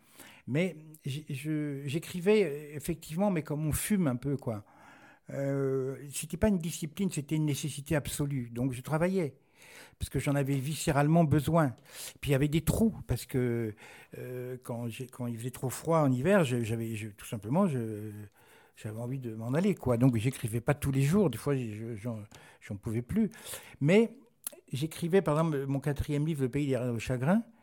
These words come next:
Je l'ai écrit quasiment la moitié en deux nuits et l'autre moitié sur, euh, sur un an. C'était, c'était un mouvement de, de, de, c'est, c'était atmosphérique, quoi, hein. C'était, euh, il y a une tempête, il y en a plus, le, le bateau continue, c'est une traversée d'un océan, euh, voilà.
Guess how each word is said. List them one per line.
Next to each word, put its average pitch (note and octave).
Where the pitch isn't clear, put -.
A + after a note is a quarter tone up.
Je B2+
l'ai C3+
écrit F3
quasiment C#3
la C#3
moitié C3+
en C#3+
deux C#3
nuits F3+
et D3
l'autre C3
moitié C3
sur, A#2+
euh, G#2+
sur B2
un D#3+
an. D#3+
C'était, F#3
c'était F#3
un F3+
mouvement F3
de, C#3
de, B2+
de, A#2+
c'est, C3
c'était D3+
atmosphérique, D#3+
quoi, A#2+
hein. D3
C'était, C3+
euh, A#2+
il A#2
y A#2
a -
une C3
tempête, C3
il C#3+
y -
en A#2+
a A#2+
plus, D3
le, A#2+
le B2
bateau B2
continue, B2
c'est C#3
une B2
traversée C#3+
d'un C3
océan, C3+
euh, G#2
voilà. G#2+